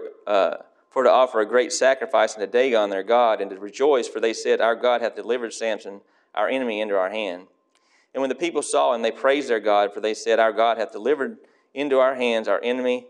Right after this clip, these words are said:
and the destroyer of our country, which slew many of us.' And it came to pass,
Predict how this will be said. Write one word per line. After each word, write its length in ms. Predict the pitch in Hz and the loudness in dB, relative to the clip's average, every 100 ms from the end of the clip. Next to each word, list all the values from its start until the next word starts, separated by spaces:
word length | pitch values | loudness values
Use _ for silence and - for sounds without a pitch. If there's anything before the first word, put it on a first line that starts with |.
| - | -10
and 120 | 107 | -8
the 60 | 98 | -6
destroyer 400 | 98 - 120 120 | -8 -4 2 2
of 80 | 107 | 2
our 100 | 104 | 0
country, 400 | - 104 - 92 | -4 -8 -8 -12
which 240 | 95 - | -12 -12
slew 200 | - 107 | -4 -4
many 260 | 101 110 98 | -2 -4 -4
of 100 | 82 | -4
us.' 320 | 78 - - _ _ _ _ _ _ - | -6 -8 -18 _ _ _ _ _ _ -6
And 80 | 135 | -2
it 40 | |
came 200 | 170 160 | 4 4
to 80 | 156 | 4
pass, 480 | 160 143 131 135 | 6 6 6 4